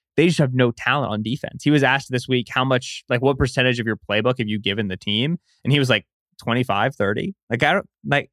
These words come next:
I, I, we don't have those guys. Like, he's a, he, he's the biggest pressure coach in the league on the defensive side of the ball. And he stopped sending pressure because their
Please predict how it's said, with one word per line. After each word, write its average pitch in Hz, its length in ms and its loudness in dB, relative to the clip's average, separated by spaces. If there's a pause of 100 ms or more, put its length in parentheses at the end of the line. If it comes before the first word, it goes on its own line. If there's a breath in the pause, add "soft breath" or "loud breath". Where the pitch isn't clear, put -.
(120)
I, 131 140 0 (260)
I, 143 60 -4 (160)
we 165 100 2
don't 170 180 4
have 170 340 2 (100)
those 151 160 2
guys. 180 320 0
Like, 107 100 -2
he's 185 180 2
a, 165 40 0
he, 170 140 -4 (140 loud breath)
he's 202 160 4
the 185 80 -6
biggest 185 340 0
pressure 165 300 0
coach 151 280 0
in 135 100 -2
the 120 80 0
league 120 260 0
on 107 100 -2
the 110 60 -2
defensive 117 300 -4
side 117 140 0
of 107 40 0
the 107 60 -2
ball. 104 320 0 (360 soft breath)
And 131 100 0
he 190 120 4
stopped - 480 -2
sending 175 220 2
pressure - 420 -2
because 151 280 0
their 160 160 4